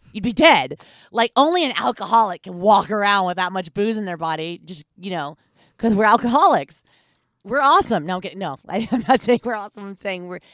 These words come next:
you know, we have the gene. We have the disease. So, I mean, that's how we can drink as much alcohol as that and still be able to function. Um, but I have n-, everything I've done on alcohol, all, all the awful verbal <laughs> abuse that I have sprayed on people and the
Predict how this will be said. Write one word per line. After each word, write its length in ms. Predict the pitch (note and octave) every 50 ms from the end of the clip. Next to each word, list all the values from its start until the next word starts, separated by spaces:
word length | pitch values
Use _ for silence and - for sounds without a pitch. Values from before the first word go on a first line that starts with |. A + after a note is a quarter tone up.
| _ _ _ _
you 100 | A3+ B3+
know, 80 | A#3
we 120 | G#3 B3 B3
have 120 | B3 G3
the 60 | A3
gene. 420 | F3+ D#3+ G#3+ G#3+ F#3 D3+ C#3 D3 _ _ _ _ _ _ _
We 80 | - F#3
have 100 | G3 E3+
the 60 | D#3+
disease. 680 | F3+ F3+ D#3+ D#3+ D#3+ C#3 B2+ B2+ - - - - - - -
So, 260 | - - - E3 C3 F#2+
I 60 | C#3+
mean, 140 | D#3+ D#3 D3
that's 180 | D3 - -
how 120 | D3+ D3 D3+
we 60 | D3+
can 120 | D3 C3+
drink 280 | C3+ D3 C#3+ C3+ C3 _
as 120 | C3+ C#3+ C3
much 180 | C#3+ C3+ -
alcohol 380 | C3 B2+ - - C3 B2 B2+ B2+
as 60 | A#2+
that 200 | B2 - - - -
and 180 | - C3+ B2+
still 240 | - - - C#3+ C3
be 140 | A#2+ C#3+ B2+
able 120 | B2 B2 -
to 80 | - -
function. 420 | F3+ F3+ F#3 - - C#3+ - - _ _ _ _ _ _ _ _ _ -
Um, 240 | F#3+ F#3 F3 D#3 - _ _ _ _
but 120 | - G#3+ - _ _
I 160 | G3 G3+ G#3
have 180 | G#3 G#3+ G3+ E3+
n-, 120 | G#3+ G#3+ - _ _ -
everything 720 | B3+ C#4 C4+ C4 C#4+ D#4 D#4 D4 - - C#4 C4+ C4+ C4
I've 240 | B3 A#3+ A#3 G#3 G3+
done 380 | F3 A3 A3+ C4 B3+ G#3 E3 D#3 -
on 180 | - F#3+ F#3+ E3+
alcohol, 600 | - - F#3 A#3 A#3+ - G#3+ F#3 F3 D#3 C#3+ -
all, 220 | - G3 G#3+ G#3+ - - -
all 260 | E3 G3+ A3 C4 C#4
the 160 | G#3 A#3 - - _ _ _ _ -
awful 680 | - C#4+ C#4 C#4 A#3+ - - B3+ B3 A3 F#3+ F3 D#3 - _ _ _ _ _ _ _ _ _
verbal 840 | - F3+ G3 F#3+ F#3+ B3 C4+ C4 C4 A#3 A3+ B3 A#3+ A3+ G#3+ G3 -
<laughs> 40 | A3
abuse 520 | F#3+ - G#3 A#3+ B3+ C4+ C4+ D4 C#4 -
that 120 | - A#3+
I 120 | A#3 A3 G#3+
have 140 | G3 F#3 F3
sprayed 380 | - - _ G3 G#3 A#3 B3+ B3+
on 140 | A#3 G3+
people 440 | - A#3 A#3 G#3 - - G#3+ F#3 F3
and 120 | F3 F3
the 60 | E3